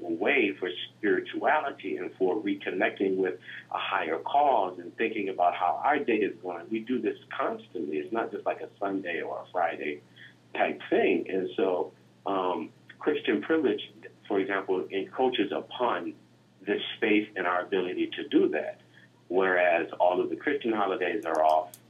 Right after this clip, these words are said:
We call it spring break now. We call it winter break now, but we all know really what's going on. We call it the weekend, where it's Saturday and Sunday off, but we all really know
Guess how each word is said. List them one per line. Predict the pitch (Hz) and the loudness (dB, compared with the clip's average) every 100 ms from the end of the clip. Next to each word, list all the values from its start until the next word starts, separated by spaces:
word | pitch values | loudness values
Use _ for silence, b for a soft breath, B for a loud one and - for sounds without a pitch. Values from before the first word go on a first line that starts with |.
| - | -10
We | 82 80 90 | -4 -2 -2
call | 95 87 | 0 0
it | 80 - | -2 -2
spring | 110 110 - | 2 2 2
break | 82 71 | 0 -2
now. | 71 73 | -4 -2
We | 92 | 0
call | - 92 85 | 0 0 0
it | |
winter | 80 98 - | 2 2 2
break | 78 71 - | -2 -4 -6
now, | - - | -10 -6
but | 80 | -2
we | 90 | 0
all | 80 78 | 0 -2
know | 78 | -6
really | 78 78 - | -12 -16 -16
what's | - | -20
going | - - - | -18 -10 -2
on. | 120 90 | 0 0
We | 82 | -4
call | - 85 | -4 -4
it | 76 | -2
the | 78 | -4
weekend, | 78 127 - - - - _ - | 2 0 0 -6 -6 -10 _ -10
where | 78 | -10
it's | 76 | -6
Saturday | 87 82 - - | -2 -2 -2 -10
and | - - | -10 0
Sunday | 139 98 | 2 4
off, | 80 - | 2 0
but | - | -4
we | 80 90 | 0 2
all | 82 | 2
really | 85 78 | -2 -4
know | 104 104 90 | 0 2 0